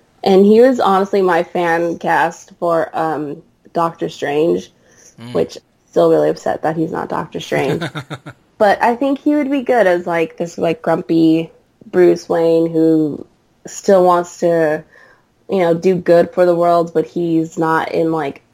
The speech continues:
Speaker 1: good enough shape to do it, but he wants to go find someone else to do it. Like, I don't know, I think Ethan Hawke would be good at being kind of, like, grumpy and
Speaker 2: So what, what we would, we would have to maybe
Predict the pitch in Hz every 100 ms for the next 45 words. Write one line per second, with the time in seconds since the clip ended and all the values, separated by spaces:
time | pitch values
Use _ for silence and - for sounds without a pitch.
0 | - 190 175 170 170 - 175 - 165 165
1 | 170 175 170 170 160 170 170 - 175 170
2 | - 165 165 160 165 - - 151 147 165
3 | - 190 185 190 180 170 - 190 170 165
4 | 170 185 - 190 165 160 156 - - 156
5 | 151 156 - _ _ _ _ _ _ -
6 | 165 151 - 160 147 - - 131 - 131
7 | - - 131 170 147 143 - - 156 -
8 | _ _ _ _ _ - 175 165 202 175
9 | 180 214 254 214 170 240 208 226 - 170
10 | 135 143 147 156 143 135